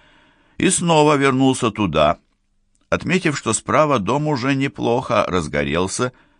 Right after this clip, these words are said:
и огонь добрался до окон второго этажа. В амбаре он поспешил в угол,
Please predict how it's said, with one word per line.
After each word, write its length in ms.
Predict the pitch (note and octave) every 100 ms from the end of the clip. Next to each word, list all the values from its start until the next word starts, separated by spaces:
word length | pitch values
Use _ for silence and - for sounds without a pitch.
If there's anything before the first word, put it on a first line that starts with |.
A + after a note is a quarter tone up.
| _ _ _ _
и 60 | F2
огонь 360 | F2 E2 B2 A2+
добрался 680 | G2+ E2+ G#2 G2+ - F#2+ -
до 200 | D2 E2
окон 460 | E2+ G2 F#2 F#2
второго 600 | - - D2+ D#2+ E2 E2
этажа. 480 | D#2+ E2 D#2 - - - _ _ _ _ _ _ _ _ _ _ _ _ _ _
В 120 | F2
амбаре 500 | F#2+ F2+ G#2+ C3+ C#3
он 140 | B2
поспешил 640 | A#2 A2 - F#2+ - G#2 F2+
в 120 | D2
угол, 460 | A2 G2 D#2 D#2